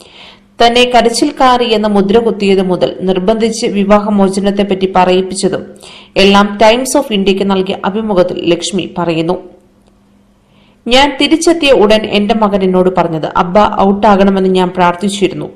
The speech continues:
ഞാൻ പുറത്തായതിൽ ഏറ്റവും സന്തോഷം അവനാണെന്ന്," ലക്ഷ്മി പറഞ്ഞു. ഇപ്പോഴും താൻ ഷോയുടെ ഹാങ് ഓവറിലാണെന്നും മറ്റു മത്സരാർത്ഥികളെയും വീടുമൊക്കെ ഇപ്പോഴും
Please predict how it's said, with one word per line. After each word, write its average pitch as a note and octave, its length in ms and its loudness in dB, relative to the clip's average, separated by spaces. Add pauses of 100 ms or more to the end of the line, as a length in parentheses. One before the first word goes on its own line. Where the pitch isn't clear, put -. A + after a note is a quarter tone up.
(600)
ഞാൻ G3+ 280 2
പുറത്തായതിൽ G#3+ 680 2
ഏറ്റവും G3 600 2
സന്തോഷം F#3+ 640 0
അവനാണെന്ന്," F3+ 720 0
ലക്ഷ്മി D#3+ 420 -6
പറഞ്ഞു. D#3+ 300 -2 (1200)
ഇപ്പോഴും C4 500 4 (300)
താൻ A#3 200 4
ഷോയുടെ C4 420 6
ഹാങ് A#3 320 2
ഓവറിലാണെന്നും G3 720 2
മറ്റു F#3 220 0
മത്സരാർത്ഥികളെയും G#3 800 0
വീടുമൊക്കെ G#3 460 2
ഇപ്പോഴും G#3 640 0